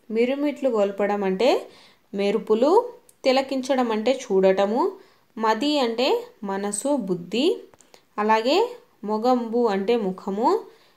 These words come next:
మిసిమి అంటే నూతన కాంతి, బహుమానం అంటే కానుక, వన్నె, వన్నె అంటే అందము, రంగు, అలాగే చెన్ను అన్నా కూడా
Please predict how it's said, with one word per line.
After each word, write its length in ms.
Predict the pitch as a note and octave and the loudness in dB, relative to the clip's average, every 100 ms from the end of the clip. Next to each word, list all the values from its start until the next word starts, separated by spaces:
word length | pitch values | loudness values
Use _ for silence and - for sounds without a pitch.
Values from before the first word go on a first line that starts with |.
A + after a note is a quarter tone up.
| _ A3+ | _ -6
మిసిమి 560 | B3+ B3+ D4 C4+ C#4 | -4 0 -2 -2 -2
అంటే 320 | A#3+ A3+ C4+ | -2 -2 -2
నూతన 580 | C#4 G3+ G3+ B3 C4+ C4 | -2 -2 -2 -2 -2 -2
కాంతి, 720 | B3 F#3+ F#3 F#3+ A#3 D4 C5 - - - _ - | -2 0 0 0 2 4 2 -2 -20 -20 _ -6
బహుమానం 680 | G#3 A3 C#4+ C#4 A#3+ A3+ G#3 | -4 -2 -2 0 0 0 -2
అంటే 180 | G3 | -2
కానుక, 680 | A#3+ G3+ F3+ F3+ F3+ B3+ G4+ - - - _ - | -4 -4 -2 -2 0 0 0 -4 -20 -20 _ -4
వన్నె, 540 | A3 A3+ A#3+ A#3+ A#3 - | 2 2 2 2 0 0
వన్నె 380 | G3 G3+ A3 | 0 0 0
అంటే 440 | G#3+ G3 A3+ C#4 - | -2 -2 -2 -2 -2
అందము, 520 | G3 F#3+ F#3+ F#3+ A3 | -2 0 0 0 0
రంగు, 560 | G3+ F3 F3 A#3+ F#4+ - - _ _ _ _ _ - _ - _ G#3+ | -2 -2 0 4 2 0 -14 _ _ _ _ _ -20 _ -20 _ -4
అలాగే 480 | G#3+ G3+ G#3+ C#4 G4+ - - _ - | 0 0 2 2 0 -6 -20 _ -8
చెన్ను 460 | - C4+ C4+ C#4 C4+ | 0 0 0 0 0
అన్నా 240 | A3+ G#3+ | 0 0
కూడా 420 | G3+ G#3 D4+ B4 | 0 2 2 0